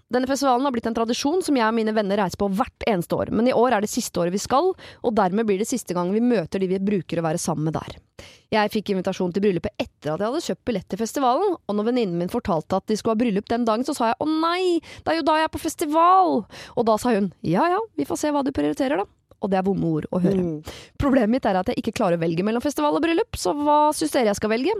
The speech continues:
Speaker 1: Jeg føler på samvittigheten min at det kommer til å tære på sjela om jeg ikke går i bryllupet, og jeg er jo veldig glad i venninnen min. Samtidig gleder jeg meg veldig til å reise på denne festivalen. Den er veldig, veldig viktig for meg, og det er bare bruden jeg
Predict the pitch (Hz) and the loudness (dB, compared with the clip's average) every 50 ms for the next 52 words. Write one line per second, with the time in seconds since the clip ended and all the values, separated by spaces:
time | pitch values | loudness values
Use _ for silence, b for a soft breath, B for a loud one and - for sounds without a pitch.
0 | 349 - - - 240 247 262 269 269 269 - - 294 233 185 175 - 208 226 - | -4 -4 -2 -2 -2 0 0 0 -2 -2 -2 -2 0 0 0 0 -2 -2 -2 0
1 | 285 277 226 190 - _ - 180 175 - - - 226 247 269 294 320 349 330 - | 0 0 0 -2 -4 _ -4 -2 -2 -4 -4 -4 -2 0 0 2 2 0 0 0
2 | - 220 - - - 233 220 226 233 - 262 208 180 - 214 - - 240 185 170 | 0 -2 -2 -2 -4 -2 -2 -2 -2 -2 -2 -2 -2 -4 -6 -2 -2 -2 -2 0
3 | - 208 - - - 175 160 160 180 196 220 240 - 262 - - - 175 190 240 | -2 -4 -4 -2 -2 -2 0 0 0 -2 -2 -4 -4 -6 -6 -2 -2 0 0 2
4 | 233 254 233 196 170 - 269 349 349 B B B B B B B B B - 240 | 0 0 0 0 0 2 0 0 0 B B B B B B B B B 0 2
5 | 233 202 196 214 226 226 202 208 202 185 185 160 160 170 180 214 233 220 185 160 | 4 4 4 4 2 2 0 0 0 0 0 2 2 2 2 2 2 2 0 0
6 | 160 160 - - - - - 214 214 190 185 185 202 196 220 202 180 156 160 170 | -2 -2 -4 -6 -10 -6 -4 -4 -2 0 -2 -2 0 0 0 0 0 0 0 -2
7 | 180 202 226 - - 220 220 233 262 302 339 302 247 220 247 262 311 311 294 247 | -2 -4 -6 -8 -6 -4 -2 -2 0 0 0 0 0 0 0 0 2 2 2 0
8 | - - - 302 277 269 262 262 294 277 - 294 277 269 294 339 381 349 B B | 0 -2 -4 -2 0 0 0 -2 -4 -4 -2 0 0 2 2 2 0 0 B B
9 | B B B - 240 247 - 226 262 285 294 311 320 359 339 269 208 208 294 302 | B B B -4 -2 0 2 0 0 0 -2 -2 -2 0 0 0 0 0 -2 -2
10 | 349 349 349 269 220 277 285 339 - - - 240 254 254 285 302 339 381 370 247 | 0 0 0 0 0 0 0 -2 -4 -2 -4 -4 -2 0 0 0 2 0 -2 -4
11 | B B B B B B B 233 214 214 202 196 190 190 196 185 190 185 180 160 | B B B B B B B 0 0 2 2 2 0 0 0 0 0 0 0 0
12 | 151 165 202 208 | 0 0 -2 -2